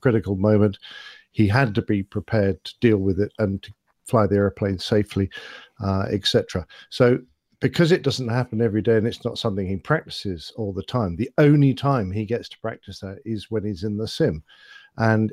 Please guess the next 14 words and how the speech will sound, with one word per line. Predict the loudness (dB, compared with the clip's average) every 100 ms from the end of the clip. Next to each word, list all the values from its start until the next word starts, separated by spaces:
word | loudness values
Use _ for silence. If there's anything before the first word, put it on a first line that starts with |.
| -4
it's | -4 -4 -8 0
really | 4 6 6
important. | 4 4 4 2 0
It's | -2
a | 0
really | 4 4
difficult | 4 2 -2 -4 -6 -4
maneuver | -2 2 2 0 -4 -4
at | -10 -8
times, | -6 -2 -4 -6 -10
or | -6
can | -2 0 -2
be. | -4 -10 -14 _ -20 -20 _ -6
And | -4 -4